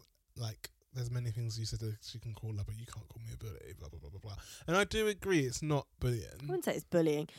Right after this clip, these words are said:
Speaker 2: Bullying to me is, like, continual comments, continual digs, continual negativity. That was just, like, one offhand. That was like a spat. I wouldn't call it bullying.
Speaker 1: I wouldn't even say it's anything. It is the game. It's part of the game.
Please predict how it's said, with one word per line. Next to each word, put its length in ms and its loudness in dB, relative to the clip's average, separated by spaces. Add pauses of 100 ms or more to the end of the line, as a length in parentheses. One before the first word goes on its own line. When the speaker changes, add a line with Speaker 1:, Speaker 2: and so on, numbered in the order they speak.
(220)
Speaker 2:
Bullying 340 8
to 120 0
me 460 6 (500)
is, 160 2
like, 380 6 (220)
continual 1000 4 (440)
comments, 480 -2
continual 440 2
digs, 640 0 (260)
continual 440 2
negativity. 680 2
That 120 6
was 100 2
just, 140 -2
like, 140 -2
one 220 6
offhand. 420 0
That 80 6
was 80 2
like 120 2
a 40 0
spat. 460 0
I 40 0
wouldn't 200 -2
call 100 -2
it 120 -6
bullying. 420 0
Speaker 1:
I 60 6
wouldn't 240 8
even 260 4
say 560 4
it's 220 0
anything. 480 0
It 80 -8
is 520 -4
the 80 0
game. 400 6
It's 180 4
part 300 8
of 60 -2
the 80 0
game. 300 0